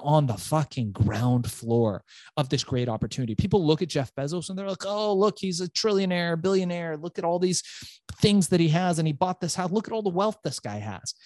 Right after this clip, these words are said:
And I say, "You're missing the fucking point, man. Look at all the wealth that he's created for others."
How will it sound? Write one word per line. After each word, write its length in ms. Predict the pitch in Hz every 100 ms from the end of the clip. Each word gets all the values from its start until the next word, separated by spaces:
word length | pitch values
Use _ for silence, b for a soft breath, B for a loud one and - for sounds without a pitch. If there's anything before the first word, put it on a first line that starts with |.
| b b -
And 120 | 156
I 60 | 175
say, 160 | 190
"You're 180 | 160 139
missing 380 | 139 175 - 160
the 120 | 107
fucking 600 | - - 165 139 120 101
point, 360 | - 165 175 117
man. 320 | 113 98 95 _ _ _ _ _ _ _ _ _ _ _ _ _ -
Look 260 | 165 226
at 60 | 233
all 140 | 202
the 80 | 180
wealth 320 | 135 147 180 -
that 100 | 127
he's 140 | 120
created 460 | - 147 135 127 -
for 180 | 107 -
others." 720 | - 151 143 107 92 - -